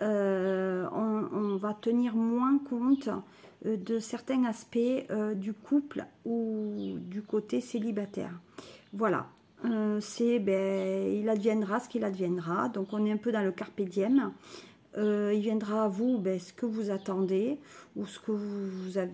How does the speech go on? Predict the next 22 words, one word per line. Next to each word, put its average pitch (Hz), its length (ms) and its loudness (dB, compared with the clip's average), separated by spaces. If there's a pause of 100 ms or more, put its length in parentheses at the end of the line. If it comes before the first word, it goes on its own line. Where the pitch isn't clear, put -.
(160)
vous 196 200 -4
espérez 208 480 -2
aussi. 208 560 -4 (380)
Mais, 233 380 2
euh, 190 720 -2
le 214 160 0
détachement, 240 580 0
c'est 262 180 -4
vraiment 233 540 -2 (380)
mettre 226 200 0
de 240 100 0
côté 233 280 -2
une 277 120 6
situation 233 640 -2
qui 254 120 -6
est 220 40 -4
plutôt, 240 480 -4 (720)
euh, 220 220 -2
négative 220 800 0 (640)
et 214 160 0
qui 220 300 -4
vous, 208 720 -4